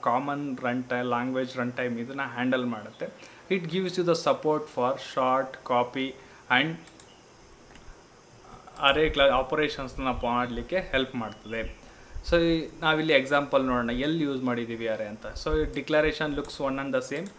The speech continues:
Declaration same ಮಾಡಿದ್ದೀವಿ. ಆನಂತರ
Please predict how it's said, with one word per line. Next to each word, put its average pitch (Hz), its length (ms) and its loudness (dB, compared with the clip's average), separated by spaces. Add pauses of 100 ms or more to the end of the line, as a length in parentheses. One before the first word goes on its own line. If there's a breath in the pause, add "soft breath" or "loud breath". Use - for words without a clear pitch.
(340 loud breath)
Declaration 143 560 0
same 139 320 -4
ಮಾಡಿದ್ದೀವಿ. 131 540 0 (400)
ಆನಂತರ 143 420 0